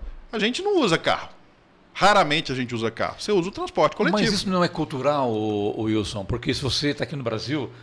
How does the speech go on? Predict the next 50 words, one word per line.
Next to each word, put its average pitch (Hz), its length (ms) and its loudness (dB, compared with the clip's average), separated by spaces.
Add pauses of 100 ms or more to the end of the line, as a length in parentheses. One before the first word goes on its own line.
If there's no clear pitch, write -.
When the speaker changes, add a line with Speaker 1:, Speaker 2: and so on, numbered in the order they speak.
(100)
Speaker 2:
você - 140 -10
quer 254 120 6
ir 202 40 8
de 160 80 6
carro. 107 540 0 (200)
Tem, 143 200 0
tem, 147 280 -2
tem 151 280 -4
famílias, 131 520 -2
tem 127 80 2
pessoas 131 460 4 (240)
que 214 100 -8
saem 147 220 2
de 139 80 0
casa 151 300 2
pra 208 100 -2
andar 135 160 4
dois, 127 240 2
três 143 160 0
quarteirões 123 560 0 (220)
pra 151 100 2
comprar 175 240 -2
pão - 320 2
na 190 60 -2
padaria 151 420 2
e - 80 0
vai 190 140 4
de 208 100 0
automóvel. 170 560 2
Speaker 1:
Sim. 123 300 -4
Speaker 2:
Lá 143 100 2
fora, 196 300 4
não. 135 260 2 (220)
Lá 139 120 0
fora, 202 360 0
ele 156 180 -2
anda 247 600 -2
de, 147 180 2
de 123 280 0 (200)
transporte 127 360 -4
público 190 300 -2
e 170 40 -4
não 208 80 2
reclama. 151 500 2 (180)
Aqui 123 220 -2
não, 156 80 2
aqui 127 100 -2
ele 160 120 4
não 247 40 -4
vai. 127 320 4